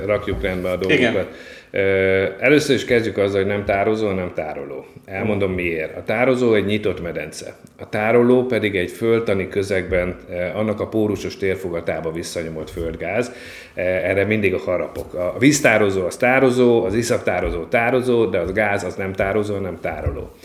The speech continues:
Speaker 2: Egyébként tároló
Speaker 1: Ö,
Speaker 2: volt fölírva, képzeld el,
Speaker 1: na,
Speaker 2: a
Speaker 1: most
Speaker 2: jegyzetembe,
Speaker 1: látod,
Speaker 2: és
Speaker 1: de azért
Speaker 2: tározó
Speaker 1: mondom, hogy
Speaker 2: mondtam,
Speaker 1: annyira
Speaker 2: mert
Speaker 1: rá
Speaker 2: valami
Speaker 1: mindenkinek a száj, mert
Speaker 2: Igen.
Speaker 1: mindig mindenhol elmondom, hogy nem tározó, tároló.
Speaker 2: Oké.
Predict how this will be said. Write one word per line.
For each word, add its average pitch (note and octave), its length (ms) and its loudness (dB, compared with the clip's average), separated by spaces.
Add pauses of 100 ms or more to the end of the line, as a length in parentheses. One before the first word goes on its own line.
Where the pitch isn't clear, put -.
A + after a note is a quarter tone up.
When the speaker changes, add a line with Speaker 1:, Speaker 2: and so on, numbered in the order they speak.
(160)
Speaker 2:
Egyébként B2 280 -4
tároló C#3+ 440 6
Speaker 1:
Ö, A#2+ 40 2
Speaker 2:
volt B2 160 0
fölírva, C3+ 380 4
képzeld A#2+ 440 0
el, A#2+ 60 4
Speaker 1:
na, G#2 60 6
Speaker 2:
a A2 40 4
Speaker 1:
most B2 120 4
Speaker 2:
jegyzetembe, A#2 320 6
Speaker 1:
látod, D3+ 160 8
Speaker 2:
és C#3+ 100 8
Speaker 1:
de C#3+ 60 8
azért E3+ 220 10
Speaker 2:
tározó C#3+ 220 10
Speaker 1:
mondom, C#3 160 10
hogy C#3 120 8
Speaker 2:
mondtam, C#3 160 8 (100)
Speaker 1:
annyira B2 120 8
Speaker 2:
mert A#2 120 8
Speaker 1:
rá A2+ 60 6
Speaker 2:
valami A2+ 220 6
Speaker 1:
mindenkinek A2 520 4
a F2+ 60 2
száj, A2+ 300 4
mert A#2+ 120 6
Speaker 2:
Igen. A#2+ 140 4
Speaker 1:
mindig A#2+ 400 4
mindenhol G2 440 2
elmondom, A2+ 440 0
hogy F#2 120 -2
nem G#2+ 240 -2
tározó, A2+ 480 0
tároló. E2 440 -4
Speaker 2:
Oké. - 180 -4